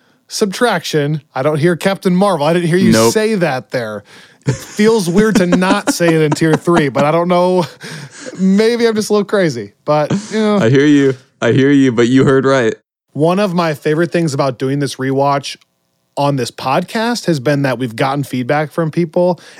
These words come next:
Speaker 1: and it's been interesting to hear people's opinions. Like, I thought objectively some of those things you can't really argue, but for example, like, my dad loved the first Thor. And
Speaker 2: Right.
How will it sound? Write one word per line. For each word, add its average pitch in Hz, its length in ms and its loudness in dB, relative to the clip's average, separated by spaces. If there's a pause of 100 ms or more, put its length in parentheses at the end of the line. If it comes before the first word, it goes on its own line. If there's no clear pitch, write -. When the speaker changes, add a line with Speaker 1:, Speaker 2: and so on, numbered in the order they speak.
Speaker 1:
and 165 100 0
it's 165 140 0
been 170 140 0
interesting 180 680 -2
to 151 120 -2
hear 180 400 0
people's 151 380 -4
opinions. 147 600 -2
Like, 156 160 -2
I 202 140 -2
thought 226 220 0
objectively 147 760 -2
some 156 240 -2
of 151 60 -2
those 143 180 -2
things 143 380 -4 (460)
you 147 80 -2
can't 165 200 0
really 156 160 0
argue, 147 440 0 (160)
but 185 100 -2
for 202 120 0
example, 196 300 0
like, 185 180 0
my 202 120 0
dad 170 460 -2
loved 160 400 0
the 147 100 -2
first 165 320 -4
Thor. 165 320 -4 (240)
And 185 240 2
Speaker 2:
Right. 165 120 -4